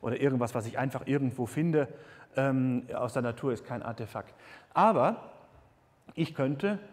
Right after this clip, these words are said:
zum Beispiel, äh, ein Schmuckstück machen aus diesen Kastanien, so eine Kette mache ich mir, macht man im Kindergarten öfter mal, so Kas-, aus Eicheln oder Kastanien, so Ketten. Ähm, dann sind's Artefakte,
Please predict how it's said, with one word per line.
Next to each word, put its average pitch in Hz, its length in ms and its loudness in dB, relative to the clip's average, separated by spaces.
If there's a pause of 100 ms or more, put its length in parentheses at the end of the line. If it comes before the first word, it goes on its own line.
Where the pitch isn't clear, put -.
(120)
zum 160 200 -4
Beispiel, 165 600 0 (440)
äh, 156 320 2
ein 160 120 -2
Schmuckstück - 480 -2 (420)
machen 113 300 -4
aus 110 160 -8
diesen 113 180 -6
Kastanien, 160 460 -6
so 165 40 -6
eine 123 120 -2
Kette 180 340 -8 (840)
mache 151 180 -4
ich 147 100 -8
mir, 165 240 -4 (720)
macht 110 180 -6
man 104 120 -8
im 101 100 -6
Kindergarten 123 540 -4 (100)
öfter - 240 -8
mal, 117 260 -4
so 104 80 -10
Kas-, 113 200 -14 (580)
aus 101 180 -4
Eicheln 120 380 -4
oder 101 160 -4
Kastanien, 139 480 -4
so 107 80 -6
Ketten. 190 300 -8 (460)
Ähm, 135 360 2
dann 170 200 4
sind's 220 220 0
Artefakte, 196 640 -4